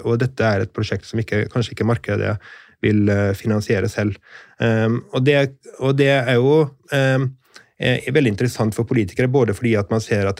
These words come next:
disse prosjektene kanskje ikke er gjennomført allerede, og, og at det er store problemer som gjenstår å, å løse, som klimaproblemet,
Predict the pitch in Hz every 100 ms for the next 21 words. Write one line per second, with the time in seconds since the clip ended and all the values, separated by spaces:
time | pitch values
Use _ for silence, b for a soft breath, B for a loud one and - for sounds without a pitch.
0 | 113 117 - 98 117 104 - 107 120 107
1 | 98 101 104 - - 120 117 101 87 95
2 | 107 104 98 117 165 143 131 117 120 120
3 | 113 110 110 104 - 107 92 107 95 101
4 | 101 - 107 104 b b 113 95 - 101
5 | 104 110 104 104 104 101 b _ 113 107
6 | - 120 170 - 127 - - 113 110 -
7 | 104 98 104 101 139